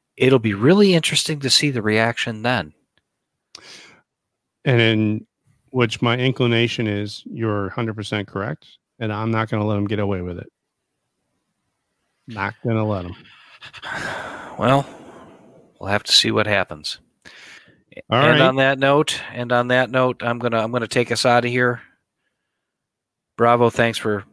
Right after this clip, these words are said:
Speaker 1: thanks for, uh, wanting to do a show tonight. Real quick one for everybody.
Speaker 2: Mm-hmm. Thank
Speaker 1: It's
Speaker 2: you
Speaker 1: late.
Speaker 2: for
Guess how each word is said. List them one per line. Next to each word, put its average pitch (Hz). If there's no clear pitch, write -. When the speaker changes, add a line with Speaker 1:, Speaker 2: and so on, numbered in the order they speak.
Speaker 1:
thanks 110
for, 95
uh, 90
wanting 101
to 101
do 101
a -
show 98
tonight. 98
Real 98
quick -
one 95
for 98
everybody. 98
Speaker 2:
Mm-hmm. 139
Thank 131
Speaker 1:
It's -
Speaker 2:
you 120
Speaker 1:
late. 110
Speaker 2:
for 117